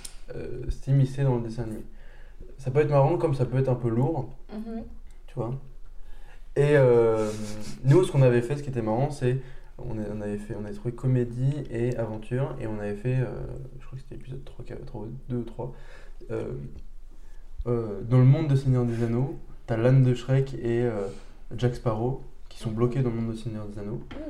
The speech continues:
Speaker 2: Mm.
Speaker 1: Et en fait, c'est un jeu vidéo où, euh, quand ils arrivent dans le monde, ils doivent faire la quête du Seigneur des Anneaux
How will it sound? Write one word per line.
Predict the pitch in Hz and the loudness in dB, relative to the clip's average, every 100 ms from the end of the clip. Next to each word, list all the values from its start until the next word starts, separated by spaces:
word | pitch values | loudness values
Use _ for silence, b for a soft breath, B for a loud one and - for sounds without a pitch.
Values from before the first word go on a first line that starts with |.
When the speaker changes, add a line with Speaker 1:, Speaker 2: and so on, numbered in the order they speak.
| - | -2
Speaker 2:
Mm. | |
Speaker 1:
Et | 113 | 0
en | |
fait, | 110 139 | 2 2
c'est | 131 | 2
un | 110 | 2
jeu | 117 | 4
vidéo | 127 113 117 123 139 B B B | 4 4 4 4 2 B B B
où, | 117 127 143 - | -2 0 0 -2
euh, | 101 101 95 120 - - - - | -2 -4 -4 -8 -12 -14 -14 -2
quand | 127 | 2
ils | 120 | 2
arrivent | 110 120 | 2 0
dans | 120 | 0
le | 110 | -2
monde, | 107 131 | 0 0
ils | 131 | 0
doivent | 104 101 | -2 0
faire | 131 | 0
la | 113 | 2
quête | 98 - 120 | 0 -2 -2
du | 110 | -4
Seigneur | - 110 | -8 -8
des | 104 101 | -6 -8
Anneaux | 101 107 135 | -6 -4 -4